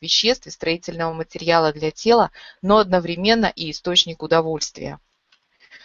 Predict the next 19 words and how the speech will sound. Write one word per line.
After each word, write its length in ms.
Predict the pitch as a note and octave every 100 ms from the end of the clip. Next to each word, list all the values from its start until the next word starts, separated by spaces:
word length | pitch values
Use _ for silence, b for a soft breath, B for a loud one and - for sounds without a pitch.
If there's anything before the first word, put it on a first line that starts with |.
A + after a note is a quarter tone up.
| B B
Свой 400 | _ - F#3+ G3
выбор 340 | G3+ B3+ C4 G#3
в 40 |
еде 320 | F3 F#3 E3
стройная 380 | D3+ - A#3 A3+
персона 500 | G3 F3 - G#3+ G#3
делает 260 | F3+ F#3+ F#3+
на 140 | E3+
основе 320 | E3+ - F3+
вкуса, 420 | F3+ - F3+ E3+ -
который 420 | - - E3 D#3+
ей 160 | D#3
нравится, 540 | D#3 F#3 A#3+ A#3 - - -
и, 220 | - G3 C4
второе 480 | - F#3+ G3 F#3 E3
важное, 400 | E3 D#3+ D3 D3+ _
самочувствие 720 | - F3 E3 - A3 - F3
после 420 | E3 F3+ G3 - D#3+
еды. 360 | D#3 C3+ C3